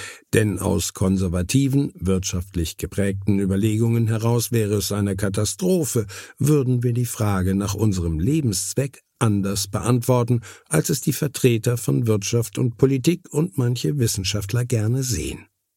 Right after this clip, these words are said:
Dabei ist nicht die Tatsache, dass wir älter werden, entscheidend, sondern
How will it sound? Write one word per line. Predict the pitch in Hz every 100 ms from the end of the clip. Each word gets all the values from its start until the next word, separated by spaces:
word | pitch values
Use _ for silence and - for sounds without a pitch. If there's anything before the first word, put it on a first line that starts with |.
| _ _ - - - -
Dabei | 85 92 80 82
ist | 85 -
nicht | 123 - -
die | 87
Tatsache, | - 131 135 - 85 80 - - _
dass | 143 196 - -
wir | 82 80 -
älter | 107 95 92 92
werden, | 95 101 101 92
entscheidend, | 98 98 120 117 123 123 - -
sondern | - 113 110 95 90 76